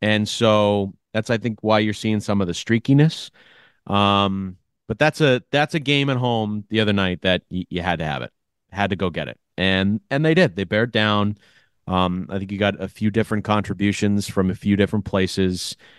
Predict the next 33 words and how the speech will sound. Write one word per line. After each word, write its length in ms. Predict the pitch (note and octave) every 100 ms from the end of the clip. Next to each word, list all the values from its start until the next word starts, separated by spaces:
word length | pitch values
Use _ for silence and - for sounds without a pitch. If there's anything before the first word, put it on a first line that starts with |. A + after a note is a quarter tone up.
| _ -
Um, 640 | F2+ F2+ E2+ E2+ E2+ E2 _ -
I 40 | F2
think 160 | F#2+
guys 280 | G2 F#2+ F2
made 160 | F#2+ -
some 120 | F2+
key 220 | - G#2
plays. 500 | - G2 F#2 F#2+ F2+
I 60 | F2+
think 200 | F#2 -
David 280 | G2 F#2
Green, 580 | E2+ G2+ G#2 G2+ G2+ G2 - _ _ _ -
you 100 | G2
know, 200 | F#2+ G2
asserted 480 | G#2 - B2 A#2+ A#2+
himself 640 | A#2 A2+ - A2+ A#2 - _ -
at 140 | A2
points 300 | - A#2 A#2
in 80 | A2+
the 40 | G#2+
second 360 | - G#2+ A2
half. 500 | - G#2 G2+ - - _ _ _ _ -
Um, 520 | F2+ F2+ F2 F2 F2 -
I 100 | G#2
think 200 | G#2+ G2
Louis 260 | A2 G#2
Courtwright 600 | - - A#2 G#2+ G#2 A2
has 640 | G#2+ G2 F#2+ F2+ - - - _ _ _ _ -
really 920 | G#2 C3+ C#3+ C3 A#2+ A2 G#2+ G2+ - _ _ _ _ _
maybe 320 | B2 B2+ C#3+
even 240 | C3 A2+ G2
quietly 720 | - - G#2+ A2+ A#2 B2 A#2
become, 720 | A2 - A#2 A2+ A2 A2+